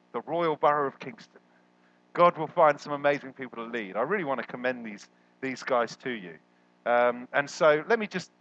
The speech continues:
tell you the five things that God's calling these elders to do, and then we'll pray for them. And it's a big moment for you as a church. First thing, uh, that Paul talks about here is displaying what it,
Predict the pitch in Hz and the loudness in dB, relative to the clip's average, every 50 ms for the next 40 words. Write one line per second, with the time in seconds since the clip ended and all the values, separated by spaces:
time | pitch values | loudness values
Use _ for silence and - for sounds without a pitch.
0 | _ _ _ _ _ _ _ _ _ _ - - 196 180 160 139 127 113 120 113 | _ _ _ _ _ _ _ _ _ _ 2 4 4 4 4 2 0 -2 -2 -2
1 | - _ _ - 165 156 156 151 139 - _ 151 139 120 113 107 107 - - _ | -4 _ _ 0 2 2 2 0 -2 -4 _ -6 -6 -6 -6 -12 -18 -20 -8 _
2 | 131 120 120 117 - _ _ - 147 139 - - - - - 156 147 135 123 120 | 0 0 0 -2 -4 _ _ -4 -4 -4 -4 -8 -14 -12 -8 -8 -6 -4 -6 -6
3 | 113 110 110 _ _ _ _ _ _ _ - 135 131 117 131 120 113 104 98 92 | -8 -10 -16 _ _ _ _ _ _ _ -8 -8 -4 0 0 0 0 -2 -6 -12
4 | - _ 107 - - 95 85 80 - _ _ _ _ 104 101 98 104 101 101 98 | -16 _ -16 -12 -10 -10 -12 -12 -16 _ _ _ _ -14 -10 -8 -8 -8 -8 -8
5 | 95 95 98 95 92 90 87 - _ _ _ _ _ - - 143 131 - - 101 | -10 -10 -10 -10 -10 -10 -12 -16 _ _ _ _ _ -6 -6 -6 -6 -6 -12 -18
6 | 87 80 - - 82 - _ _ _ _ _ _ _ _ _ _ _ _ _ _ | -18 -18 -18 -20 -20 -20 _ _ _ _ _ _ _ _ _ _ _ _ _ _
7 | _ - 143 127 131 127 120 117 107 104 101 _ - 113 110 104 - 95 - - | _ -10 -10 -4 0 0 0 0 0 -6 -14 _ -14 -12 -12 -12 -14 -16 -14 -8
8 | - 110 95 - - _ _ _ _ _ _ _ - 262 247 - - - 220 190 | -6 -6 -6 -8 -10 _ _ _ _ _ _ _ 2 2 2 2 2 0 0 2
9 | 175 160 156 147 143 143 131 - - - - _ _ 160 160 - _ - - 170 | 4 6 6 6 6 4 0 -4 -12 -18 -20 _ _ -8 -8 -8 _ -6 -6 -6
10 | 175 - 190 170 131 - 127 131 123 113 107 123 120 120 120 - _ _ _ _ | -4 -4 -4 -6 -4 0 2 2 2 2 2 0 2 2 0 0 _ _ _ _
11 | _ _ - 151 - - _ - 180 - - - - - - 175 180 180 175 160 | _ _ -10 -10 -10 -10 _ -6 -6 -6 -6 -10 -14 -12 -4 0 0 2 2 0
12 | 135 113 95 - _ - _ _ _ _ _ _ _ _ _ _ _ - 139 156 | -2 -4 -6 -10 _ -20 _ _ _ _ _ _ _ _ _ _ _ -4 -2 0
13 | 156 156 147 | 0 0 0